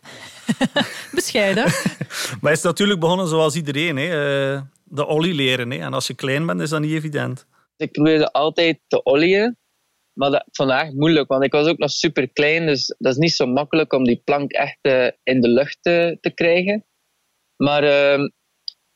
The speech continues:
Speaker 3: dus om echt te weten dat ik van de grond, eh, allee, dat ik echt in de lucht ging, eh, had iemand zo een, eh, een borstel, eh, staart, hè, dus de stok van de borstel.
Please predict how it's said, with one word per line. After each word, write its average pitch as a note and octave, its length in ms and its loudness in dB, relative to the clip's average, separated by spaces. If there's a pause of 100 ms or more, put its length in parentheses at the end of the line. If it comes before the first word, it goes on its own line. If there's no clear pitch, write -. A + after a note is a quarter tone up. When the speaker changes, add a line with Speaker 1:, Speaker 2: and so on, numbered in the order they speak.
(200)
Speaker 3:
dus D3+ 240 0
om D#3 200 0
echt - 260 -4
te F3+ 100 2
weten E3 340 2
dat D#3+ 160 0
ik C#3+ 140 -4
van C#3 180 -2
de C3 100 2
grond, D3+ 500 2
eh, F3 400 4
allee, C#3 300 2
dat C#3 160 2
ik - 100 -20
echt - 240 -6
in D3 140 0
de C3 80 2
lucht D3 260 2
ging, G3+ 340 0 (460)
eh, C#3 320 2
had C#3+ 180 0
iemand D3+ 360 2
zo C#3+ 240 2
een, C3 220 2
eh, B2 360 2 (560)
een C3 300 2
borstel, G3 680 2
eh, G#3 460 2 (140)
staart, - 880 -2 (160)
hè, F#3 160 0
dus C#3+ 300 0
de B2+ 140 0
stok D#3+ 320 -2
van D3+ 140 2
de C3 80 2
borstel. E3+ 520 2